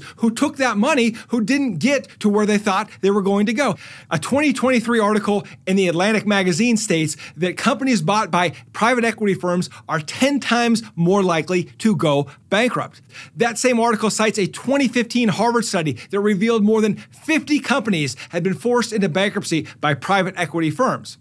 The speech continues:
There's also a twenty nineteen Polytechnical State University study that shows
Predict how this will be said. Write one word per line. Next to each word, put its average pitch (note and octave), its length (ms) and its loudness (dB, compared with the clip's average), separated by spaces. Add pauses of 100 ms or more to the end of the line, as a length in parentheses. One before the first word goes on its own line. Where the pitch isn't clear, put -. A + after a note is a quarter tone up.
(580)
There's A3+ 240 2
also B3 280 0
a G3+ 120 2
twenty C4 340 2
nineteen A#3+ 540 0 (220)
Polytechnical A#3 640 0
State A#3 300 0
University A3+ 520 0
study G3 440 0 (180)
that F3+ 100 -4
shows G#3+ 360 2